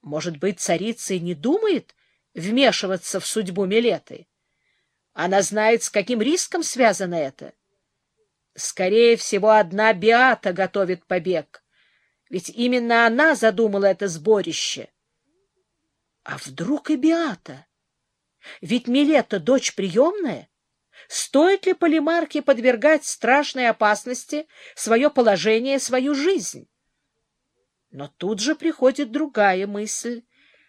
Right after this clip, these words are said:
Для амазонки между родной и приемной дочерью большой разницы нет. И ту, и другую они не кормят грудью, не видят их детства. Бывает иногда, а то сознает это,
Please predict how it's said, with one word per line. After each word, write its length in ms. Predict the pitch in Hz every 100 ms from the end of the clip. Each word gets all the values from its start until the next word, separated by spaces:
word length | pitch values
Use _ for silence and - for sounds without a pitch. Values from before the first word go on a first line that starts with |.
| _ _ _
Для 320 | 160 165 208 233
амазонки 640 | 240 233 226 262 285 -
между 480 | 294 233 269 262 285
родной 480 | 277 190 208 240 269
и 20 |
приемной 600 | 294 285 226 226 226 254
дочерью 520 | 240 254 - 254 254
большой 380 | 254 254 - 247
разницы 560 | 254 226 240 262 - 277
нет. 300 | 220 202 - _ _ _ _ _ _ - -
И 100 | 226
ту, 220 | - 254
и 80 | 285
другую 500 | 294 269 220 269 285
они 220 | 262 254
не 140 | 269
кормят 480 | 262 233 262 269 226
грудью, 680 | 180 214 233 196 220 269 269 _ _
не 180 | 190 240
видят 340 | 220 247 285 285
их 140 | 214
детства. 680 | 170 226 214 - - 254 277 - _ _ _ _
Бывает 520 | 156 190 175 220 240 247
иногда, 580 | 220 202 156 196 262
а 40 | 208
то 160 | -
сознает 680 | 165 - 139 185 294 339 -
это, 340 | 170 135 -